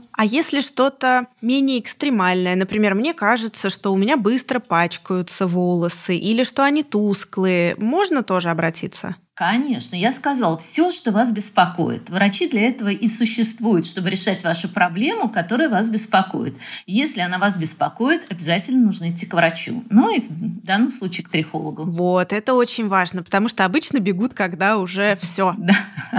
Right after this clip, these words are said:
Speaker 2: Да.
Speaker 1: Скажите, пожалуйста, а бессульфатные шампуни правда лучше сульфатных? Или это маркетинговый миф?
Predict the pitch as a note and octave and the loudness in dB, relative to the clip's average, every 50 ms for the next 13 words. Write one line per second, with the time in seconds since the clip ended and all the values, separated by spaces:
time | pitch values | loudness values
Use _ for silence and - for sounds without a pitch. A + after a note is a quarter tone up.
0 | E3 - - - - - - - - B3+ - - A3 - - C#4 B3 A3+ A#3+ C#4+ | -2 0 2 2 2 2 0 -6 -8 -8 -10 -10 -10 -4 -2 0 0 2 2 0
1 | C4 - C4 A#3 A#3+ A3+ A#3+ G#3 G#3+ G#3 F#3+ E3+ E3+ - - - D3+ - - - | 0 -2 -2 0 0 2 2 2 2 0 0 0 -2 -4 -4 -4 -6 -6 -6 -8
2 | - - - - _ - - A3 A#3+ B3 A#3+ - - - - F#3+ A3+ B3+ B3+ - | -12 -12 -12 -14 _ -2 0 2 2 2 0 -2 -4 -8 -4 -2 0 0 0 -2
3 | - D4 C#4+ - - C4+ C4 C4 - A3 G3 G#3 G#3 - A3 G#3+ A#3 A3 - - | -2 -4 0 2 4 4 4 4 2 0 0 0 -2 0 0 0 0 -2 -2 -2
4 | A3+ G#3 G3 F3 D#3+ D#3+ - - - F#3+ A#3 F#4 G#4+ - G#4+ G4 D4+ B3 G#3+ F#3 | 0 0 2 0 0 -4 -6 -4 0 2 2 2 0 0 0 0 0 0 -2 -4
5 | - - F3+ F3 - - F#3 E3+ - - F3 - - - - - - - - - | -4 -4 -4 -4 -2 -2 -4 -2 0 0 0 0 0 -2 -10 -16 -16 -12 -6 -4
6 | G#3+ B3 B3 A3+ G#3 G#3 G#3+ G#3+ G#3+ G3 F#3+ F3+ F3 - F3+ F#3 F#3 F3 - - | -2 0 2 2 2 0 0 0 0 0 0 0 -2 -2 0 0 0 0 -2 -4
7 | A3 - - G#3 F#3+ F#3 F3 F3 F#3 F3 F3 F#3 A3 - - - - | -4 -2 0 0 0 0 0 0 0 0 4 6 6 4 4 0 -8